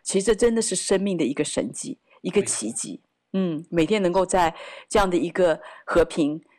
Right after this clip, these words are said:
Speaker 1: 这样的一个充满盼望的一个，呃，环境的里面来成长，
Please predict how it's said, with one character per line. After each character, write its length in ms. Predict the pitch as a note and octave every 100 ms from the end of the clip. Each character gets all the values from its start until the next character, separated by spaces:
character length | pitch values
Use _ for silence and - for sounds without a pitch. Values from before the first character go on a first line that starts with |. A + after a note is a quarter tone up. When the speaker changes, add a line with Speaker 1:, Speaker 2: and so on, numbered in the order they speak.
| _
Speaker 1:
这 120 | -
样 100 | F#3+
的 60 | E3+
一 100 | C3
个 100 | F3
充 240 | - G3
满 380 | G3 F3 C#3 - _ -
盼 260 | - A#3+
望 160 | G3 E3+
的 80 | D3+
一 80 | C3+
个， 240 | D#3 - - - -
呃， 220 | - D#3 D3
环 260 | - C#3+
境 120 | E3+ G#3
的 120 | E3
里 80 | C#3+
面 160 | C#3+
来 100 | D3
成 260 | C#3+ - A2
长， 260 | - C3